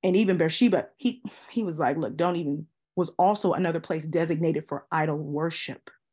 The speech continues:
So this was, all of these things were said to say, this is what happens when we do, we are not consistent in demonstrating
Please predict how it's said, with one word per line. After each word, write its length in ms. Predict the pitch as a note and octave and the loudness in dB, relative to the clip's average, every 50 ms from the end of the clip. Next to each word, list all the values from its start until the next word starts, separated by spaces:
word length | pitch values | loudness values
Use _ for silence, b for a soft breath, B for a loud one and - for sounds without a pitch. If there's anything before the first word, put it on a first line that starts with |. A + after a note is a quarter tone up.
| _ _ _ _ _ _ _ _ _ _ _ _ _ _ _ _ _ _ _ _ _ _ _ _ _ _ _ _ _ _ _ _ _ | _ _ _ _ _ _ _ _ _ _ _ _ _ _ _ _ _ _ _ _ _ _ _ _ _ _ _ _ _ _ _ _ _
So 120 | - - F3+ | -4 0 2
this 220 | D#3+ G3 - - | 4 4 4 4
was, 260 | A#3+ G#3+ - - - - - | 2 0 0 -2 -4 0 2
all 200 | F3 F3+ F#3+ G#3 | 4 4 4 2
of 140 | G3 E3+ | 2 0
these 260 | D#3+ G3 G3 G3+ G3 - | 0 0 0 -2 0 0
things 260 | - G3 G3 F#3 - | 2 2 2 0 -4
were 120 | D#3+ D#3+ | -6 -8
said 360 | D#3+ - - - G3 F3+ F3+ - | -6 -4 -2 0 0 0 0 -2
to 100 | F3 D3 | -4 -4
say, 540 | - - - G#3 G3+ G3 F#3 E3+ E3 E3 _ _ _ _ _ _ _ _ _ _ _ _ _ _ _ _ _ _ _ _ _ _ _ _ _ _ _ _ _ _ _ | -2 2 4 4 4 4 4 2 -2 -4 _ _ _ _ _ _ _ _ _ _ _ _ _ _ _ _ _ _ _ _ _ _ _ _ _ _ _ _ _ _ _
this 240 | - E3 G3 G#3 G#3 | 2 4 4 4 4
is 100 | B3 G3+ | 2 0
what 160 | F#3+ F#3+ F3+ | 0 0 0
happens 480 | - - G3+ F#3+ F#3 - - C#3+ D3 - | 0 0 0 0 0 -2 -4 -6 -6 -6
when 140 | D3+ D3 D#3 | -6 -6 -4
we 160 | E3+ F3+ F3 | -4 -4 -4
do, 300 | D#3 E3 E3+ D#3+ E3 E3+ - | -4 -2 0 0 0 0 -2
we 220 | - D#3+ F3 G3 F3 | -2 -2 0 0 0
are 120 | D#3+ D#3+ | 0 0
not 280 | D#3+ E3+ F3 - - - | 0 0 0 -2 -4 -8
consistent 600 | - - D#3 - - - F#3+ F#3 - - E3+ - - | -10 -10 -10 -6 -2 -2 -2 -2 -2 -4 -6 -6 -4
in 320 | D#3+ D#3 D3+ C#3 C#3+ C#3 - | -4 -4 -4 -6 -8 -6 -2
demonstrating 1040 | - E3+ G3+ A3 G3+ F#3 E3+ D3+ - - - - F#3 D#3+ D#3 D3+ C#3+ C#3 A#2+ - D#3 | 2 4 6 6 6 6 4 2 0 -2 -2 -2 0 0 0 -2 -2 -4 -4 -6 -8